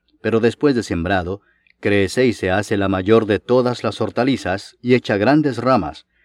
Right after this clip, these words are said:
de tal manera que las aves del cielo pueden morar bajo su sombra".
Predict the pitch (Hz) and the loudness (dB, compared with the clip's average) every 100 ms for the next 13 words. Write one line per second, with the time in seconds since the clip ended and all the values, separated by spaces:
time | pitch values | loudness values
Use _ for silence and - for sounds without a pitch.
0 | _ - 101 90 95 92 98 113 110 98 | _ -8 -6 -2 -2 -2 0 0 0 -2
1 | 90 107 110 104 95 - 107 117 - 101 | 0 0 2 2 -2 -2 0 0 2 0
2 | 110 113 104 135 139 113 120 - - 151 | 2 2 2 0 0 -4 -4 -6 -2 -2
3 | 98 - | -2 -8